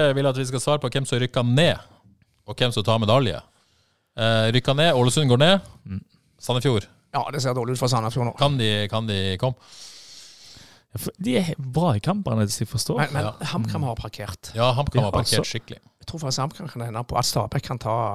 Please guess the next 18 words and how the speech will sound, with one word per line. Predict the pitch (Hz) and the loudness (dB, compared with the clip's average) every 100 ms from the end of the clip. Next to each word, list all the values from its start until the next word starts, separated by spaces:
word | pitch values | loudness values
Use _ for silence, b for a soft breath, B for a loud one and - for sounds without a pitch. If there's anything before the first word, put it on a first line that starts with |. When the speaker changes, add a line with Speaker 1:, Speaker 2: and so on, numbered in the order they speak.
| 101 117 123 b b _ _ _ _ _ _ _ _ - | -6 -10 -16 b b _ _ _ _ _ _ _ _ -2
Speaker 2:
Enig | 127 104 | 0 2
med | 113 | 4
Speaker 1:
Jeg | 170 | 6
tror | 110 | 6
Speaker 2:
Åke. | |
Speaker 1:
fortsatt | - - 131 | 6 4 2
at | 104 | 4
Speaker 3:
Forbi. | 107 | 2
Speaker 1:
Vålerenga | 135 95 82 | 2 0 -2
klarer | 113 104 | -2 -2
det | 76 | -6
på | 87 | -12
et | - | -12
eller | 78 | -10
annet. | 104 | -4
Speaker 3:
Ja, | |
så | |
er | - | 0